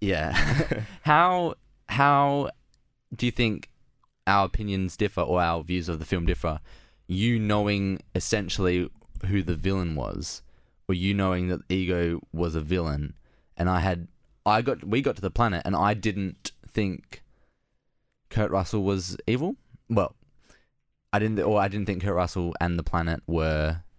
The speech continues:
Speaker 1: the bad guys, essentially. I thought there would be an altercation where, like,
Speaker 2: Yeah.
Speaker 1: maybe a misunderstanding, but I didn't think that would be the main antagonist.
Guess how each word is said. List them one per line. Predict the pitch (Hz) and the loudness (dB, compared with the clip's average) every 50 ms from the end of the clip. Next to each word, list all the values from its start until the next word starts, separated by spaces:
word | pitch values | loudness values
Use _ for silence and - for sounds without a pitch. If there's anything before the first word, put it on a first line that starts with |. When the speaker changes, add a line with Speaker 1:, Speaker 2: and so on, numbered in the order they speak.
| _ _ _ _ | _ _ _ _
Speaker 1:
the | - 78 | -6 -2
bad | 73 80 82 87 87 | 0 0 0 0 0
guys, | 95 95 98 101 110 113 - - | 0 0 2 0 0 -2 -4 -6
essentially. | - - - 107 - - 120 107 | -4 -2 -2 -2 0 -2 0 2
I | 87 107 | 2 0
thought | - - - 156 151 147 - - - _ _ _ _ - - | 2 2 2 2 2 2 -2 -6 -14 _ _ _ _ -10 -2
there | - 110 | 0 0
would | 107 104 | 2 2
be | 101 107 | 0 0
an | 104 98 | 0 0
altercation | 98 98 - - - - 101 101 101 - - - 67 - - 117 117 - - - - _ _ _ _ - | 0 -2 -2 -2 -2 0 0 0 0 -2 -4 -8 -8 -8 -8 -8 -10 -12 -18 -20 -20 _ _ _ _ -2
where, | 92 92 90 | 2 2 4
like, | 90 87 76 | 4 2 2
Speaker 2:
Yeah. | |
Speaker 1:
maybe | 92 95 95 90 90 | 2 0 2 2 0
a | 87 | 0
misunderstanding, | 92 92 85 - 95 87 85 82 - - - 90 87 87 90 82 76 71 73 80 85 90 | 0 -2 -2 -2 -2 -2 -2 -4 -4 -2 -2 0 0 0 0 -2 -4 -4 -6 -8 -6 -2
but | - 95 | 0 0
I | 98 101 | 0 0
didn't | 95 - 104 95 101 - | -2 -2 -4 -4 -4 -4
think | - 92 95 87 | -4 -2 -2 0
that | 92 90 | 0 0
would | 92 90 82 | 0 0 0
be | 76 90 85 | -2 -2 -2
the | 80 85 | 0 -2
main | 85 82 82 80 80 80 80 80 82 - - - - _ _ _ _ _ _ _ - | 0 0 0 0 0 -2 -2 -4 -8 -10 -14 -20 -20 _ _ _ _ _ _ _ -6
antagonist. | - 82 82 - 87 87 95 117 127 147 202 - - - - - | -4 -4 -2 0 0 0 0 -2 -4 -4 -4 -6 -8 -10 -12 -14